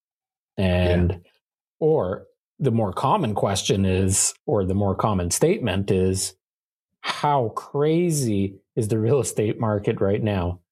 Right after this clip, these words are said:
Speaker 1: Are you guys really busy?" And,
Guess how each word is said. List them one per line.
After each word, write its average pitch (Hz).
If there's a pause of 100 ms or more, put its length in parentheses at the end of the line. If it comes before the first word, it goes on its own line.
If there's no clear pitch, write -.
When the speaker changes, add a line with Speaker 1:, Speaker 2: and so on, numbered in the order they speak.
(440)
Speaker 1:
Are 101
you 110
guys 107
really 110
busy?" 107 (1600)
And, 104